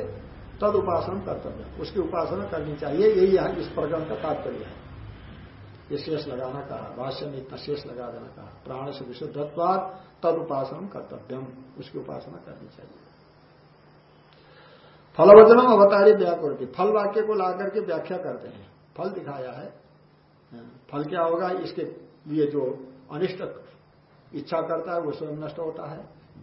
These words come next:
और जो इसको हिंसा करता है उसका स्वयं का नाश हो जाता है,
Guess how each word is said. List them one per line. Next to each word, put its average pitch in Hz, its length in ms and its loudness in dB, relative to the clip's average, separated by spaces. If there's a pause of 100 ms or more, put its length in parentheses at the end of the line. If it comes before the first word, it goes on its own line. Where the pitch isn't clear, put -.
(400)
और 131 160 -6
जो 139 160 0 (540)
इसको 156 280 -6 (720)
हिंसा 156 340 -4
करता 165 420 -4
है 180 160 -4 (180)
उसका 151 220 -8
स्वयं 151 240 -6
का 170 220 -10
नाश 165 160 -10
हो 170 100 -12
जाता 170 320 -14
है, 151 140 -18